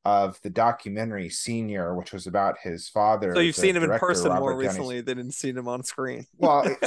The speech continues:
Speaker 1: I, I saw him in the documentary, but besi-, I haven't seen him in a narrative film. He had a small part in Chef, which Jon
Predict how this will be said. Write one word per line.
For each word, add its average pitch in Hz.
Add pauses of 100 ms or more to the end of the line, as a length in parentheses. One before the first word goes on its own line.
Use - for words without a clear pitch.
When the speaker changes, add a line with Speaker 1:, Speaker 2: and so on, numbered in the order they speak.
(160)
Speaker 1:
I, -
I 135
saw 151
him 135
in 123
the 117
documentary, 113
but 113
besi-, 120
I 131
haven't 156
seen 151
him 127
in 110
a 101
narrative 113 (100)
film. 101 (540)
He 185
had 220
a 196
small 160
part -
in 92
Chef, 98 (100)
which 101 (120)
Jon 98